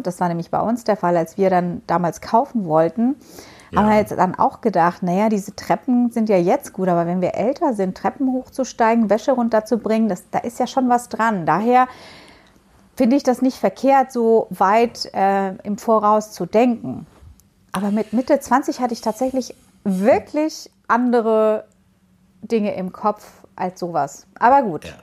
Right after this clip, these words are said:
Speaker 1: jeder ist
Speaker 2: aber
Speaker 1: ja
Speaker 2: gut.
Speaker 1: anders.
Speaker 2: So ist es, deswegen
Speaker 1: Aber
Speaker 2: jeder so, wie er mag.
Speaker 1: Zurück zum Thema, würde mich ja
Speaker 2: Genau.
Speaker 1: total interessieren, was du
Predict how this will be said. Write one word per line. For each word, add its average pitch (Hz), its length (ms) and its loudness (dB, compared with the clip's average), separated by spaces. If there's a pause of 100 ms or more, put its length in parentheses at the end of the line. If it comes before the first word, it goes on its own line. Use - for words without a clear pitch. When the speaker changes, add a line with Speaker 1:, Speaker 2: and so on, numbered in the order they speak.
Speaker 1:
jeder 190 320 0
ist 247 80 -8
Speaker 2:
aber - 80 -2
Speaker 1:
ja 294 120 2
Speaker 2:
gut. 185 120 -2
Speaker 1:
anders. 127 280 -8 (300)
Speaker 2:
So 160 200 -8
ist 147 120 -10
es, 143 300 -14 (200)
deswegen 76 520 -12 (760)
Speaker 1:
Aber 214 320 4
Speaker 2:
jeder - 140 -8
so, 71 220 -14
wie - 60 -14
er 64 80 -14
mag. 58 320 -18 (540)
Speaker 1:
Zurück 294 320 2
zum 220 240 -4
Thema, 214 640 -2
würde 226 240 2
mich 208 220 -6
ja 196 80 0
Speaker 2:
Genau. - 180 -8
Speaker 1:
total 240 340 0
interessieren, 175 720 -4
was 165 300 -6 (100)
du 269 380 2